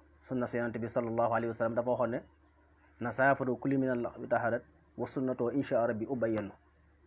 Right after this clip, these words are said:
Euh, mu woo ñu bari,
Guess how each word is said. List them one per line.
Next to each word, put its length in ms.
Euh, 600
mu 120
woo 280
ñu 120
bari, 280